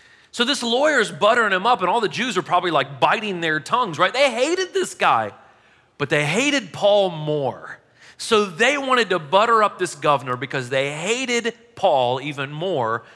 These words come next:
than they hated the Roman gov-, government and hated this Roman governor. So that's what they're doing. So what we learn from that is something that we should all know. This is not the way the Christian does things. We don't have selfish ambition. We don't manipulate and we don't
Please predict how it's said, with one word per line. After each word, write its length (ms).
than 100
they 120
hated 280
the 80
Roman 360
gov-, 440
government 440
and 140
hated 300
this 180
Roman 340
governor. 420
So 160
that's 240
what 120
they're 100
doing. 320
So 180
what 240
we 100
learn 280
from 220
that 160
is 100
something 300
that 120
we 100
should 220
all 220
know. 320
This 280
is 140
not 260
the 60
way 200
the 120
Christian 520
does 260
things. 380
We 220
don't 360
have 240
selfish 600
ambition. 560
We 80
don't 280
manipulate 880
and 120
we 80
don't 180